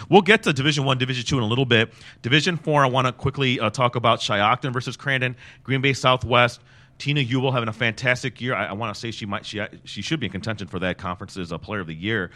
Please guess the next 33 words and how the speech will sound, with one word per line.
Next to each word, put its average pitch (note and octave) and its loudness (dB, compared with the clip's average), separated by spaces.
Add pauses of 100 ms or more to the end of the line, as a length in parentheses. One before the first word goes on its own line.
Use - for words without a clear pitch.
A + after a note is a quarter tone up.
(260)
But G#2 0
Chayokton A#2+ 8
basically A2+ -2
two - -2
wins B2 2
away A#2+ 6
from G#2 0
reaching A2+ 2
the F2+ 2
state A2 4
semifinals G2+ -2
again. A#2 4 (240)
So F2+ -8
kudos A#2+ -4
to G2+ -12
Coach G#2 -8
Hendrickson A2+ -4
over G2 0
there. F#2+ 2 (280)
That, C3 2
you B2+ 2
know, B2 2
I, A#2 0
I, A2+ -2
I A2 -2
picked - -2
Chayokton A#2 0
to - -6
actually G#2 -4
make G2+ -4
the G2+ -8
state A2 -4
semifinals, F2+ -6